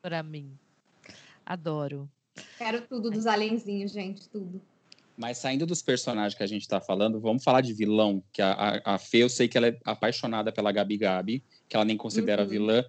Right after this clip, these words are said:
Speaker 3: mas Lotso, gente, eu, eu ainda acho que a Gabi Gabi é a melhor, mas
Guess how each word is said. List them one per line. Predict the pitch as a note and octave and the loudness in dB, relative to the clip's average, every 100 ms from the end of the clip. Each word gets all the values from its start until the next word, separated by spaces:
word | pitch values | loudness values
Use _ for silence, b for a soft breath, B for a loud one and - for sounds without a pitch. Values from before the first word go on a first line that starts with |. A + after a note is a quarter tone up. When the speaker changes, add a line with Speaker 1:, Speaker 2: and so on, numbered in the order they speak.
| b b _ | b b _
Speaker 3:
mas | B2 A#2+ B2+ C3 C#3+ - - | -2 0 2 2 2 -4 -4
Lotso, | C3 B2 A#2+ B2 - B2+ | 4 6 4 0 -10 -8
gente, | B2+ B2+ | -6 -6
eu, | C3 C#3+ | -2 -2
eu | D#3 C#3+ | 0 2
ainda | C#3+ | 2
acho | D3 - | 0 -2
que | |
a | |
Gabi | C#3+ C3+ B2 | -4 -4 -2
Gabi | A#2+ A#2+ | -2 0
é | C3 | -2
a | |
melhor, | C3+ D#3+ B2 F#2 - _ - | -4 -4 -6 -8 -12 _ -14
mas | A2 A2 - | -10 -10 -12